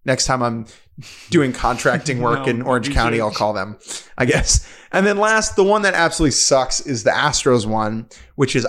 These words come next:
Speaker 1: Oxy, the
Speaker 2: Yeah.
Speaker 1: O X Y,
Speaker 2: Yeah.
Speaker 1: which is weird, first of all. Uh, it, Oxy is short for Occidental Petroleum, which is fitting, right? It is fitting that the Houston team has an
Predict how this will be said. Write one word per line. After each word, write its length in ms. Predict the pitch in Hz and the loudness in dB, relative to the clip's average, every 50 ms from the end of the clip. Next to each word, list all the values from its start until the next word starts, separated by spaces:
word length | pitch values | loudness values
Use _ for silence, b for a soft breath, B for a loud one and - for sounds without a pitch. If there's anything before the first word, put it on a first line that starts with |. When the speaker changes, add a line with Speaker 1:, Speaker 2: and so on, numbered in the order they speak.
| - - | -4 -2
Speaker 1:
Oxy, 560 | - 131 131 - - - - 82 - - 95 | -2 -2 -2 -2 -4 -4 -4 -6 -8 -10 -6
the 80 | 120 120 | -4 -2
Speaker 2:
Yeah. 60 | - | 0
Speaker 1:
O 160 | 104 135 127 131 | 2 4 4 4
X 240 | - 165 - - - | 4 2 -2 -4 -4
Y, 560 | 120 113 113 117 123 123 131 143 151 156 - B B B B - | -2 0 0 2 2 2 2 0 -2 -4 -8 B B B B -20
Speaker 2:
Yeah. 140 | 107 110 110 | -12 -2 0
Speaker 1:
which 160 | 180 180 - | 0 2 2
is 160 | 208 202 175 | 0 -2 -2
weird, 340 | 170 185 262 269 247 220 190 | 0 2 2 4 4 2 2
first 240 | - - 202 185 - | 2 2 2 2 2
of 80 | 135 127 | 2 2
all. 460 | 127 123 131 156 185 196 - - - _ _ _ _ _ _ | 4 4 2 2 -2 -6 -12 -20 -20 _ _ _ _ _ _
Uh, 240 | - 127 120 117 117 - - | 0 0 2 0 0 -2 -4
it, 240 | 160 165 - 185 196 - | -6 -6 -4 -4 -2 0
Oxy 360 | 214 220 214 220 - - 247 214 | 0 0 0 0 0 2 2 2
is 100 | 185 135 | 2 0
short 320 | - - - 175 165 160 | 0 0 2 2 2 2
for 300 | - - 147 127 - - | 2 0 0 0 2 0
Occidental 580 | - 135 - - 160 139 120 - 127 123 - 117 | -2 -2 -2 0 0 2 2 0 0 0 -2 -4
Petroleum, 800 | - - 127 120 - - - 107 107 104 95 82 - - - - _ _ - - - - - - - _ - - - - _ - | -4 -4 -6 -8 -8 -6 -4 -2 -2 -2 -4 -8 -10 -12 -16 -20 _ _ -20 -20 -20 -20 -20 -20 -20 _ -20 -20 -20 -20 _ -2
which 260 | 139 156 151 - - | 0 0 0 0 0
is 280 | 220 214 220 208 - | 0 0 0 0 -2
fitting, 720 | - - - - - 208 175 143 110 107 104 135 180 190 - _ _ _ _ _ _ _ _ _ _ _ _ _ - _ | -4 -6 -10 -4 0 0 2 2 0 -2 -6 -8 -10 -12 -16 _ _ _ _ _ _ _ _ _ _ _ _ _ -12 _
right? 380 | 127 123 120 120 123 135 - - _ - | -2 0 0 2 0 -2 -4 -6 _ 0
It 80 | 175 | 2
is 180 | 202 214 - - | 2 2 0 -2
fitting 380 | - - 208 196 185 185 160 | -4 -2 0 0 0 0 0
that 340 | 151 143 135 - 131 135 135 | 0 -2 -2 -2 -8 -10 -8
the 60 | 127 | -6
Houston 520 | 123 - - - 190 - - - 156 143 131 | -6 -4 0 0 2 2 0 -2 -6 -2 0
team 400 | - - 123 117 123 143 147 b b b b | 0 2 2 0 -4 -8 -10 b b b b
has 220 | - - 135 135 131 | -6 -4 -2 -2 -2
an 120 | 127 120 | -2 -4